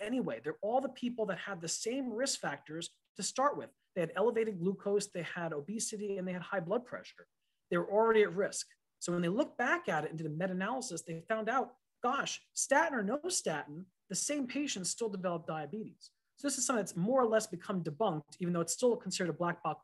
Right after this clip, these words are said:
box warning by the F D A. Now, here's some things you might have heard of. Um, I take a statin, I'm gonna have memory or cognition defects, or it can cause Alzheimer's or Parkinson's disease. Can it cause renal dysfunction, lung disease, strokes,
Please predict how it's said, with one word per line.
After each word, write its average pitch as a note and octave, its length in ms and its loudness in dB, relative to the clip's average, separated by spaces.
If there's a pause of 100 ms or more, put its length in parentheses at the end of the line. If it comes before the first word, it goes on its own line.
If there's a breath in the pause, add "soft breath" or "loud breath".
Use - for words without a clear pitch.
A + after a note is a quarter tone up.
(160)
box D#3 220 0 (220)
warning E3 340 -2
by C3 160 -10
the C3 140 -12
F C3 180 -16
D B2 140 -12
A. D3 100 -10 (2500)
Now, E3+ 60 -2
here's C4+ 220 2
some B3 200 2
things A#3+ 200 4
you G#3+ 60 4
might G3 160 6
have F#3+ 120 2
heard A3 200 6
of. A2 140 -2 (320)
Um, D3+ 320 -2 (400)
I D#3+ 80 0
take G3+ 160 4
a F#3+ 40 4
statin, A#3 400 6
I'm E3+ 100 4
gonna E3 100 2
have D#3+ 160 2
memory G#3+ 420 4 (120)
or D3+ 100 -4
cognition F#3 540 0
defects, D3 380 -4
or E3+ 120 0
it E3 60 -2
can C3 100 -6
cause E3+ 340 -6
Alzheimer's E3+ 600 -2
or C3+ 60 -12 (140)
Parkinson's F#3 460 -4
disease. A#2 380 -20 (340)
Can F3+ 80 -2
it F3+ 80 -4
cause F3+ 260 0
renal C4 220 2
dysfunction, D#3+ 640 -4
lung C#4 240 2
disease, D#3+ 480 -2
strokes, - 600 -4